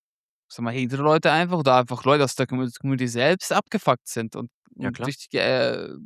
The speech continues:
Speaker 1: eine Schnauze voll von dem ganzen Scheiß haben.
Speaker 2: Ist ja echt
Speaker 1: So.
Speaker 2: genauso.
Speaker 1: Anstatt es ins Positive zu lenken und zu sagen, hey, die Leute sind auch Menschen, äh, ist doch scheißegal, sollen die so leben, wie sie wollen, Hauptsache sie tun einem, äh,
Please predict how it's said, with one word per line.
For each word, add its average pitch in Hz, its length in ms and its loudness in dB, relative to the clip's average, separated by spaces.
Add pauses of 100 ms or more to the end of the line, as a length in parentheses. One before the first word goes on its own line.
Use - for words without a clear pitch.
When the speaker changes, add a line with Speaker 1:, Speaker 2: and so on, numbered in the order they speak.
(240)
Speaker 1:
eine 139 120 -8
Schnauze 165 400 2
voll 180 220 4
von 139 140 -2
dem 127 100 -4
ganzen 120 240 -2
Scheiß 117 320 -6
haben. 110 320 -2 (680)
Speaker 2:
Ist - 160 -14
ja 127 80 -8
echt 131 60 -6
Speaker 1:
So. 120 80 0
Speaker 2:
genauso. 110 580 -4
Speaker 1:
Anstatt 151 340 2
es 147 100 -4
ins 143 160 2
Positive 190 520 4
zu - 140 -6
lenken 175 400 0
und 160 100 0
zu 147 60 -2
sagen, 151 320 4
hey, 156 240 2
die 151 60 -2
Leute 135 220 0
sind 139 180 -8
auch 165 140 2
Menschen, 165 400 -4 (840)
äh, - 260 -14
ist 127 160 -4
doch 151 80 2
scheißegal, 160 840 2
sollen 147 380 2
die 151 180 0
so 143 180 0
leben, 156 260 0
wie 151 60 0
sie 143 180 -4
wollen, 165 260 4
Hauptsache 147 380 -2
sie 139 140 -4
tun 156 300 -4
einem, 143 300 0
äh, 117 360 0